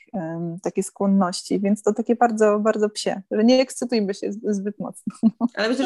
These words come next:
Speaker 2: że w tym przypadku spotykania dwóch gatunków, że to jest takie, wiecie, taki trochę ząg, że to nie trafia, bo,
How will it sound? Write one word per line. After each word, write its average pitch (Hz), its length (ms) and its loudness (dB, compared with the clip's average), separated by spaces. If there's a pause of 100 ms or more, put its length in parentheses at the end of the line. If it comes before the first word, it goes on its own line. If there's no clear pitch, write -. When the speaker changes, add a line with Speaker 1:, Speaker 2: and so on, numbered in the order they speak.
Speaker 2:
że 262 100 2
w 254 140 -4
tym 269 100 -4
przypadku 254 440 -4
spotykania 247 460 -4
dwóch 220 220 -10
gatunków, 226 500 -6
że - 60 -18
to 240 80 -6
jest 233 120 -6
takie, 233 500 -4
wiecie, 214 280 -6
taki 214 340 -10
trochę 226 220 -4
ząg, 233 380 0
że 226 160 -2
to 233 140 -10
nie 220 100 -6
trafia, 226 340 -4
bo, 220 320 -4